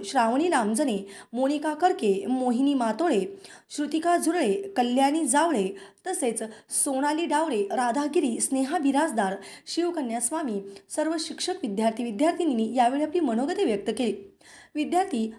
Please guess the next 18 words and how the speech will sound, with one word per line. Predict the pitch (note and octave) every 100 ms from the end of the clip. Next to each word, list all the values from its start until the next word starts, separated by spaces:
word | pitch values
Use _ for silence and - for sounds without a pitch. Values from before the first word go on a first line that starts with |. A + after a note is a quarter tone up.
| -
मनोगत | D4 F#4 G4 D#4+
व्यक्त | A#3+ - A#3
करत | A3+ C#4+
असताना | D4 D#4 A#3+
भावना | A#3 C#4 D#4 F4
व्यक्त | F4 E4+
झाल्याचे | C4 G#3+ A#3
दिसून | D#4 - A3
आले. | A3+ A3 A3 - _
यावेळी | B3 D4 F4+ B3 G#3
सर्व | D4+ D#4+
विद्यार्थी | B3+ G3+ C4+ D#4+
आणि | D4+ A#3
पालक | D#4 D#4+ D#4+
मोठ्या | A3 A3 D4
संख्येने | D4 C#4 E4+
उपस्थित | F4 G#3+ A3 A3+
होते. | A#3 G#3+ - -